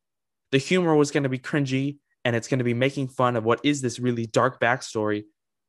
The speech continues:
and one of the darkest Marvel things. And I thought it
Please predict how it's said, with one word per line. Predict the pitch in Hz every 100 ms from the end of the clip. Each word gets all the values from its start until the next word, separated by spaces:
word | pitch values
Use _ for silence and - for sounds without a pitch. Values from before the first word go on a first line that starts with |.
| _ -
and | 113 104
one | 117 143
of |
the | 113
darkest | 110 127 127 123
Marvel | 120 110 107
things. | - 123 110 - _ -
And |
I | 131
thought | 131 185
it | 196